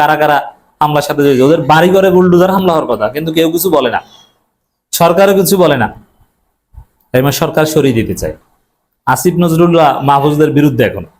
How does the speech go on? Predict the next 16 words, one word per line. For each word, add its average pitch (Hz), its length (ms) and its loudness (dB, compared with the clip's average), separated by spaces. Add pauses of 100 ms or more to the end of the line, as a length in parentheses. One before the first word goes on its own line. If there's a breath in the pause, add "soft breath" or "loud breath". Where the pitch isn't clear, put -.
(540)
ইউনূস 156 300 0 (100)
এখন 156 220 0
মাহফুজকে 139 460 -2
চেনেন 123 300 0
না। 73 80 -4 (2250)
এই 185 200 2
পরিস্থিতিতে 233 560 2
পরে 220 160 2 (120)
মাহফুজ 156 280 2 (100)
এখন 147 160 -2 (320)
এনসিপি 151 320 -2
কে 214 180 0
মওদুদি, 135 400 2 (320)
মওদুদি 127 400 0
পার্টি 104 300 -4
বলছে। 90 240 -4